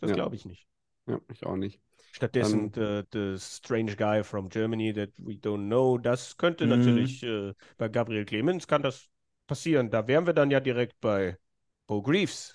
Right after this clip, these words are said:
Speaker 1: <laughs> Haha, Überleitung.
Speaker 3: <laughs>
Speaker 2: Dann darfst du gerne weitermachen.
Speaker 1: Ach, Bo Greaves, ja, was sie dieses
Speaker 2: Was noch nicht
Speaker 1: Jahr
Speaker 2: genannt worden ist, haben wir eben
Speaker 1: ja,
Speaker 2: schon mal drüber gesprochen,
Speaker 1: was sie
Speaker 2: natürlich,
Speaker 1: dieses Jahr
Speaker 2: ja.
Speaker 1: abgerissen hat, ist natürlich fantastisch und da kann man dann, sie ist ja auch schon Weltmeisterin geworden
Speaker 3: Mhm.
Speaker 1: bei der W D F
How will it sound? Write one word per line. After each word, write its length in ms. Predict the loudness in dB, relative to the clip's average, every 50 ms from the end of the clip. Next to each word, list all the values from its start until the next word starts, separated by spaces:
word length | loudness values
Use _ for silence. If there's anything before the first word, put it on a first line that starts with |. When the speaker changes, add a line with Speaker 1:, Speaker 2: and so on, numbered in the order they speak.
| -20 _
Speaker 1:
<laughs> 60 | -2 2
Haha, 340 | 2 2 2 0 -2 -4 -4 -2
Überleitung. 680 | 2 4 6 8 8 8 6 4 2 0 -2 -2 -6 _ _
Speaker 3:
<laughs> 460 | -20 -18 -16 -8 0 2 2 2 2
Speaker 2:
Dann 280 | 2 2 2 4 2 4
darfst 220 | 4 2 2 4
du 60 | 2 4
gerne 240 | 4 6 6 6
weitermachen. 520 | 6 6 6 4 4 2 0 -4 -10 -16 -20 _ _ _ _ _ _ _ _ _ _ _ _ _ _ _ -10 -4
Speaker 1:
Ach, 640 | -2 2 2 4 4 4 4 4 4 4 2 2 4
Bo 200 | 6 6 6 6
Greaves, 480 | 8 6 6 8 6 6 4 2 0
ja, 520 | 2 4 6 8 8 8 10 8 8 6 6
was 360 | 4 4 4 2 -4 -6 -4
sie 360 | -4 -2 -2 0 -2 -2 -4 -6
dieses 140 | -4 0 2
Speaker 2:
Was 160 | 2 4 6
noch 80 | 6 8
nicht 100 | 8 10
Speaker 1:
Jahr 80 | 10 8
Speaker 2:
genannt 280 | 8 8 6 4 4
worden 220 | 6 4 6 6 4
ist, 120 | 4 4
haben 100 | 4 4
wir 80 | 4 4
eben 80 | 6
Speaker 1:
ja, 120 | 6 6 8
Speaker 2:
schon 100 | 8 8
mal 100 | 8 6
drüber 200 | 4 2 2 2
gesprochen, 200 | 0 2 4 2
Speaker 1:
was 100 | 4 4
sie 60 | 2
Speaker 2:
natürlich, 220 | 0 0 0 -2 -2
Speaker 1:
dieses 160 | -2 0 4
Jahr 160 | 4 4 6
Speaker 2:
ja. 40 | 6
Speaker 1:
abgerissen 640 | 2 2 2 0 0 2 2 2 2 2 0 2 4
hat, 180 | 4 2 2 2
ist 160 | -4 -2 0
natürlich 480 | -2 0 0 0 0 0 0 -2 -2
fantastisch 800 | 0 0 0 2 2 2 2 2 2 0 0 0 0 0 -2 -4
und 200 | -4 -2 2 4
da 120 | 2 2
kann 300 | 2 0 0 2 2 4
man 200 | 4 4 2 4
dann, 160 | 4 2 2 2
sie 140 | -2 -8
ist 140 | -8 -6 -4
ja 140 | -4 -4 -2
auch 120 | -4 -4
schon 240 | 0 0 0 2 2
Weltmeisterin 800 | 0 0 0 0 0 2 2 0 0 -4 -6 -4 -2 -2 -2 -2
geworden 480 | -2 -2 2 4 4 4 4 2 0
Speaker 3:
Mhm. 60 | -2 0
Speaker 1:
bei 120 | 0 0
der 160 | 2 2 0
W 80 | 0 0
D 160 | 0 2 4
F 260 | 2 2 2 -2 -16